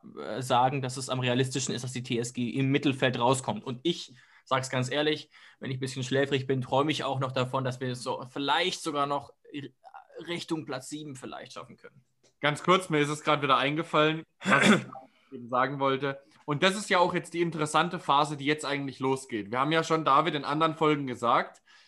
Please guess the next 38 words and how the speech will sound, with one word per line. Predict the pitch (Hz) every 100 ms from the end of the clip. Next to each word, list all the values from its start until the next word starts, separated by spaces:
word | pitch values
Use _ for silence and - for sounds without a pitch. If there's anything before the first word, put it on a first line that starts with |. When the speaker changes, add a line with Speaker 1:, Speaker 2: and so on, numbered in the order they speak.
| _ _ -
Speaker 2:
was | 165 185
uns | 160
jetzt | 165 165
momentan | 151 147 147 196
im | 185
Januar | 147 180 170 139 175
so | 156 143
gestört | 131 - 156 214 254
hat | 143 175 - -
bei | 139
den | 139
mangelnden, | 139 147 156 151 143 143 139 - _ _ _
äh, | 131 135
bei | 135 139
der | 139
mangelnden | 143 147 143 131
Punktausbeute | 185 226 180 135 - 131 135
ist, | 156 202 - - _ _ _ _ -
dass | 156 156
wir | 175
uns | 170 151
ja | 156
auf | 147 -
den | 151 143
Januar | 151 156 170 147
gefreut | 131 - 135 180 233 147
haben, | 120 120 170 190 - -
weil | 135
ja | 151 151
auch | 156
Hoeneß | 170 196 202
gesagt | 165 170 170
hat, | 143
wir | 151
können | - 185 185
endlich | 185 170 160
mal | 156 135
trainieren. | 147 160 156 110